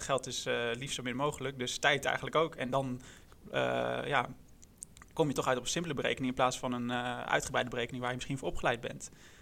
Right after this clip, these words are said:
Eh, en dat kun je aan de ene kant dus reality check noemen. Dat is natuurlijk wel de realiteit. Aan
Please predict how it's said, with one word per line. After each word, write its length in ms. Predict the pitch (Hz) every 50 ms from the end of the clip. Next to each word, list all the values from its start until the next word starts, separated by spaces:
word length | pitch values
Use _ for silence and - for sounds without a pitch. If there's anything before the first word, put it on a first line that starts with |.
| - - -
Eh, 640 | - 131 127 120 117 117 117 117 123 - - -
en 60 | -
dat 120 | 131 135 -
kun 80 | -
je 60 | 147 147
aan 60 | 151
de 60 | 151
ene 80 | 147 139
kant 120 | 143 135
dus 120 | 139 131 135
reality 360 | 123 127 131 147 151 - 147
check 240 | - - 175 160 -
noemen. 420 | 165 160 160 160 156 165 175 202 -
Dat 120 | - 123
is 80 | 151 135
natuurlijk 280 | 143 123 - 131 123 131
wel 120 | 123 123
de 60 | 120 113
realiteit. 640 | 123 120 120 120 123 - 147 151 165 160 - -
Aan 40 | -